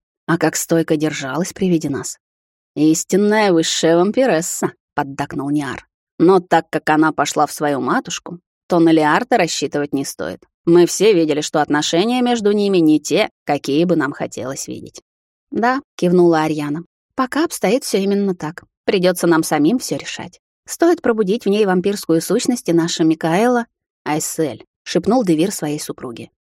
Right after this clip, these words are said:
«Наша Айсель». «Ты прав», — шмыгнула носом вампиресса. «Теперь она Айсель. Между ними есть чувство, это бесспорно», — взяла слово Лирия. «Даже невооруженным взглядом это видно.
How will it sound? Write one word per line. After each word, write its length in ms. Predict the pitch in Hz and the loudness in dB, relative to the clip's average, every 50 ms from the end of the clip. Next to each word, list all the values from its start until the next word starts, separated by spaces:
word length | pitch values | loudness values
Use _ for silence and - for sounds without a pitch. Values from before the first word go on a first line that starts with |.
| - | -2
«Наша 460 | - 156 160 165 160 - - 165 151 151 | 0 2 2 2 2 0 0 0 0 2
Айсель». 500 | 165 185 180 - - - 143 131 - - _ _ _ _ _ _ _ _ | 2 0 -2 -2 -4 -6 -6 -8 -10 -20 _ _ _ _ _ _ _ _
«Ты 200 | - 240 208 190 | -6 -6 -6 -6
прав», — 380 | 180 - 214 190 160 - - - _ _ - | -6 -8 -8 -8 -8 -10 -14 -20 _ _ -14
шмыгнула 520 | - - 196 190 180 185 202 202 180 160 | -6 0 2 2 4 4 4 4 4 4
носом 340 | 156 165 190 - - 175 165 | 4 2 2 0 0 0 0
вампиресса. 640 | 156 147 147 143 156 147 131 143 - - - - - _ _ _ - | 0 -2 -2 -4 -6 -8 -8 -10 -12 -12 -14 -16 -18 _ _ _ -6
«Теперь 320 | - 247 - - 202 190 | -6 -4 -2 -2 0 0
она 220 | 170 165 160 156 160 | 2 2 2 0 0
Айсель. 440 | 180 180 - - - 156 147 - _ _ _ _ _ _ _ _ _ _ - | -2 -2 -4 -6 -6 -8 -10 -10 _ _ _ _ _ _ _ _ _ _ 0
Между 360 | 180 180 170 170 170 175 185 | 2 2 2 2 2 0 0
ними 240 | 214 214 175 165 175 | 0 2 2 2 2
есть 280 | 185 185 170 156 - | 2 0 -2 -4 -6
чувство, 380 | - - 170 175 - - - 147 | -8 -6 -6 -6 -6 -6 -8 -6
это 200 | 120 123 - 123 | -6 -6 -6 -8
бесспорно», — 640 | 123 147 151 - - - - - 262 214 139 123 - _ _ _ _ _ - | -8 -6 -8 -8 -8 -8 -6 -6 -6 -6 -8 -12 -14 _ _ _ _ _ -4
взяла 360 | 165 160 147 147 139 156 185 | -2 0 0 0 0 0 0
слово 300 | 180 - 160 139 139 147 | -2 -4 -8 -8 -6 -6
Лирия. 420 | 147 147 147 143 131 127 131 165 _ _ _ _ _ _ | -6 -6 -6 -8 -10 -12 -14 -14 _ _ _ _ _ _
«Даже 280 | - 165 160 165 165 165 | 0 2 2 2 4 4
невооруженным 720 | 165 165 165 165 170 170 175 175 180 185 190 202 220 233 | 4 4 4 4 4 2 0 0 0 0 0 0 0 0
взглядом 440 | 220 196 170 156 147 139 143 147 165 | -2 -2 -2 -2 -2 -2 0 0 0
это 160 | 175 175 220 | 0 0 -2
видно. 340 | 214 196 156 - 120 127 | -2 -2 -4 -6 -8 -12